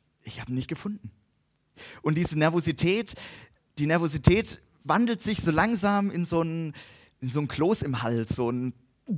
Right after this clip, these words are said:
„Wa-, wa-, wo ist er? Was, was ist los? Wir können ihn nicht finden.“ Und so langsam wird die Nervosität mehr zu einer Angst. Was ist nur mit ihm passiert?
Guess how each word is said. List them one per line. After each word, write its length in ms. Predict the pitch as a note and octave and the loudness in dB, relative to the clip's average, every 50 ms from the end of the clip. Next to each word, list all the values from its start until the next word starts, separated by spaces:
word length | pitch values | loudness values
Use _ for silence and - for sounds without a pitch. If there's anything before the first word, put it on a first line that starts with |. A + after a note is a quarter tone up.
| A#2+ - - _ - F3+ F3 - | -6 -8 -16 _ -20 -20 -10 -8
„Wa-, 180 | D3+ C#3+ A2+ | -8 -6 -4
wa-, 140 | B2 D3 C#3 B2+ | -4 -6 -6 -4
wo 120 | C#3+ D3+ - | -4 -6 -2
ist 180 | - E3+ - | -2 0 2
er? 240 | D#3 B2+ A#2+ A2+ A2+ A2+ B2 C3 | 2 2 2 0 -2 -4 -8 -8
Was, 280 | C3 - - - - - - - - - _ - | -10 -8 -10 -10 -12 -14 -20 -20 -20 -20 _ -2
was 160 | B2+ C3 C3+ | -2 -2 0
ist 120 | C#3+ - | 0 2
los? 400 | D#3 F#3+ G3+ D#3 - - - - - - - - - _ _ _ _ - | 4 6 6 6 4 2 -4 -8 -12 -20 -20 -20 -20 _ _ _ _ -4
Wir 100 | B2 C3+ | -4 4
können 200 | - F#3 G3 G#3 | 6 6 6 6
ihn 80 | F#3+ F3+ | 4 2
nicht 160 | F3 - - | 0 0 0
finden.“ 400 | A#3 B3 A3+ - A2 G#2 F#2 - _ _ _ _ _ _ _ _ _ _ _ _ _ _ _ _ - _ _ | 0 0 0 -2 -6 -12 -12 -14 _ _ _ _ _ _ _ _ _ _ _ _ _ _ _ _ -20 _ _
Und 300 | - C3+ C3+ C#3 C3 B2 - - - - | -4 -2 -2 -2 -2 -6 -8 -12 -18 -12
so 140 | - - C#3 | -6 0 2
langsam 340 | D#3 F3 G3+ F#3 G3 F3+ D#3+ | 2 2 2 0 0 0 0
wird 100 | E3 D#3 | 0 -2
die 80 | D#3+ | 0
Nervosität 720 | D#3 D3+ C#3+ C#3 C#3 B2 D3 B2+ - D#3+ E3+ G3 G3 G3 - | 0 0 0 0 -2 -4 -4 -2 -2 0 0 0 -2 -2 -4
mehr 200 | D#3 D#3+ E3 D#3+ | -4 -2 -2 -2
zu 140 | - - C#3+ | -2 -2 0
einer 240 | C#3+ C3+ C#3 - - | 0 0 -2 -2 -4
Angst. 420 | A2+ G#2+ G2+ - - - - - _ _ _ _ _ - - _ _ _ _ _ _ _ _ _ _ _ _ - | -6 -6 -8 -8 -10 -12 -14 -18 _ _ _ _ _ -20 -20 _ _ _ _ _ _ _ _ _ _ _ _ -8
Was 160 | B2 B2+ D3 | -4 -2 -2
ist 120 | D3 C3+ E3 | -2 0 0
nur 120 | E3 E3+ | 0 0
mit 120 | F3 D#3 | 0 0
ihm 100 | D3+ D#3+ | -2 -4
passiert? 560 | - D3+ - - - F3+ D3+ G#2+ F#2 - - | -2 -2 -2 -2 -2 -4 -4 -6 -6 -8 -14